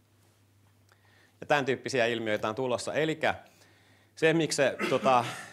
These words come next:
nyt on puolentoista asteen rajasta puhutaan, että, että yli puolentoista asteen, jos tää keskimääräinen lämpeneminen menee, niin sit voidaan olla niin pitkällä, että tällaisia isoja ilmiöitä, ne on ylittäneet jo sen tipping pointsinsa ja me ei voida tehdä sille mitään.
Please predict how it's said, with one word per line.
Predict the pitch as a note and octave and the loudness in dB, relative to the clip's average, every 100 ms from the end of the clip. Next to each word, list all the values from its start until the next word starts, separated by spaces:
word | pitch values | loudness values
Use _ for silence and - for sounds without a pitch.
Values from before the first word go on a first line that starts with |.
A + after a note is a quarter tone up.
| - - - | -20 -20 -12
nyt | B2 D3+ | -2 0
on | C#3 | 0
puolentoista | E3+ E3 C#3+ A#2+ - B2 | 2 4 4 0 0 2
asteen | B2+ - A#2+ A2+ | 0 0 0 2
rajasta | B2 B2 - | 2 2 0
puhutaan, | A2 A2+ A2+ A#2+ G#2 F#2 | -4 -4 -4 -2 -2 -2
että, | F#2 F#2+ - - - _ _ _ _ _ _ _ _ | -4 -4 -4 -6 -20 _ _ _ _ _ _ _ _
että | G2+ - G2 - - _ _ | -8 -2 -2 -4 -14 _ _
yli | C3 D3 | -6 -6
puolentoista | B2+ E3+ E3+ C#3 B2 B2 B2 | -2 2 4 2 0 0 2
asteen, | B2+ - B2+ A2+ G#2+ G#2+ - | 2 0 0 0 0 -8 -14
jos | F2+ - | -14 -4
tää | A2+ | -4
keskimääräinen | G#2+ B2 B2 A#2 G#2 G2+ G2+ G2 | -2 -4 -4 -4 -2 -2 -2 -2
lämpeneminen | A2 A#2 A#2 G2 F#2 F2+ | -2 -2 -4 -4 -6 -6
menee, | F#2 B2+ C3+ A2 G2+ G2 - _ _ _ | -4 -4 -2 -2 -2 -8 -20 _ _ _
niin | G#2 G#2 F2+ - _ - _ _ _ | -4 -4 -6 -12 _ -20 _ _ _
sit | C3 A2+ - | -8 -8 -6
voidaan | A2 C3 A#2+ A2 | 0 2 4 2
olla | A2+ A2 | 2 0
niin | A#2 A#2 | -2 -4
pitkällä, | B2+ C3 A#2 G2+ F#2 | -4 -2 -2 0 2
että | F2+ - F2 | 0 -4 -8
tällaisia | - - G#2 G#2 G#2+ G#2+ | -6 -2 0 0 -2 -2
isoja | B2 A#2+ G2+ | 0 0 2
ilmiöitä, | G#2+ A2 G#2 F#2+ F2+ F#2+ G2 | 0 -2 -2 -2 0 -4 -2
ne | |
on | G2+ | -4
ylittäneet | A#2 A2 G2+ F#2 F#2 | -2 -4 -6 -6 -4
jo | |
sen | F#2+ G2 | -6 -4
tipping | A2 G#2+ G2 F#2+ | -4 -4 -6 -4
pointsinsa | F#2+ F2+ F2 G2 | -4 -4 -8 -6
ja | F2+ | -4
me | F#2+ | -4
ei | |
voida | F#2 F2+ | -4 -4
tehdä | F#2 F#2+ | -8 -10
sille | F2+ F#2 E2+ | -10 -10 -10
mitään. | E2+ D#2+ D2 | -10 -8 -8